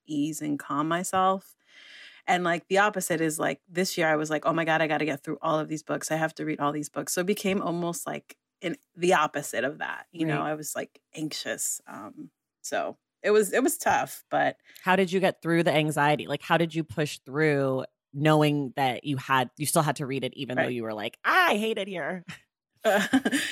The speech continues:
Speaker 1: Um, I think I just took a lot of breaks, to be
Speaker 2: Mm.
Speaker 1: honest. Um, and then also, like, you, like, just falling in love with other books that I wasn't, you know, supposed to be reading. During that time, I would do a lot of audiobooks,
Speaker 2: Mm.
Speaker 1: especially, like,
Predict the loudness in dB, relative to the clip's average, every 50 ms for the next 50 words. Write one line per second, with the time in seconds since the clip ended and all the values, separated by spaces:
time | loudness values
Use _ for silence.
0 | -6 -8 -10 -4 0 2 2 2 2 2 2 0 2 2 2 2 4 4 2 2
1 | 0 -4 -2 -4 -2 0 2 2 2 2 2 0 -2 -2 -2 0 0 -2 -2 -6
2 | -8 -12 -10 -10 -10 -8 -6 -2 0 0 0 0 0 0 0 0 -2 -2 -4 -6
3 | -8 -8 -6 -4 -2 -2 0 0 -2 -2 -2 -2 -2 -2 -2 0 0 2 2 2
4 | 2 2 2 0 0 0 0 0 0 -2 -2 0 0 0 0 0 -2 -6 -6 -4
5 | -2 -2 -2 -2 -4 -4 -2 -2 -2 -2 -6 -8 _ _ _ -4 -4 -4 -4 -4
6 | -4 -4 -2 -2 -4 -8 _ -20 -12 -4 0 2 2 4 4 2 2 0 2 2
7 | 0 0 -2 -2 -4 -4 -4 -8 -16 -20 _ _ _ -2 0 0 0 0 0 2
8 | 2 2 2 0 -4 -8 -6 -4 -4 -6 -6 -8 _ 0 4 4 4 4 2 0
9 | 0 -2 0 0 0 -2 -2 -4 -4 -4 -4 -4 -4 -4 -4 -6 -6 -8 -6 -4
10 | -4 -4 -4 -6 -2 0 2 4 4 4 4 4 2 2 0 -2 -8 -20 -20 -20
11 | -20 -20 _ 0 2 2 4 4 4 2 2 0 -2 -2 0 2 2 2 4 2
12 | 2 2 0 0 -2 -2 0 0 0 0 -2 -2 -2 -2 -2 0 -2 0 0 0
13 | 0 0 -4 -8 -8 -6 -4 0 0 0 0 0 -4 -4 -4 -2 -2 -2 -2 -2
14 | -2 -4 -6 -8 -12 -20 -20 _